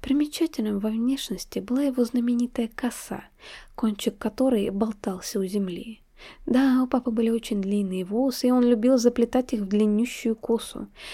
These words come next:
У него это был целый ритуал, к которому он никого не подпускал, даже свою любимую жену. В одной руке Заэль держал кружку чая, от которой еще шел пар. При виде меня он широко улыбнулся. «О, наконец-то! Мы уже заждались! Проходите скорее!»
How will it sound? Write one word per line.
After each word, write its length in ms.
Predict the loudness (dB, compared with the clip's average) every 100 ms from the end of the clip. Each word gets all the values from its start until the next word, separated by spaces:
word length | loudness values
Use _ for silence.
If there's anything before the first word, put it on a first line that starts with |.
| -16 -4
У 60 | 0
него 220 | 2 2
это 180 | 2 2
был 160 | 2 2
целый 480 | 0 0 4 4
ритуал, 480 | 4 2 2 0 -2
к 60 | -6
которому 440 | -4 -2 0 0
он 140 | 0 -2
никого 380 | -2 -4 -4
не 120 | -2 -2
подпускал, 540 | -4 -8 -12 -6 -2
даже 220 | 0 0
свою 260 | 0 0 0
любимую 400 | 2 -2 0 -2
жену. 320 | -2 -4 -4 -12 -20 _ _ -4
В 60 | 4
одной 220 | 8 8
руке 380 | 6 4 4 6
Заэль 300 | 6 6 6
держал 320 | 4 6 4
кружку 400 | 2 -2 -2 -4
чая, 480 | -4 -2 0 0 -2 -2
от 140 | -2
которой 420 | -2 -4 0 0
еще 240 | 0 -4 -8
шел 340 | -4 -6 -6 -10
пар. 300 | -12 -12 -18 _ _ -6
При 140 | 0
виде 200 | 2 2 -2
меня 300 | 0 -2 -2
он 60 |
широко 420 | -4 -6 -6 -4
улыбнулся. 680 | -4 -2 -4 -6 -8 -10 -10 -12 -20 _ -2
«О, 180 | 6 6
наконец-то! 720 | 6 4 4 4 0 -6 -12 -14 _ 6
Мы 140 | 10
уже 180 | 10 10
заждались! 680 | 10 8 8 6 2 -8 -16 -20 0
Проходите 480 | 2 6 6 6 0
скорее!» 580 | 0 2 2 2 0 -2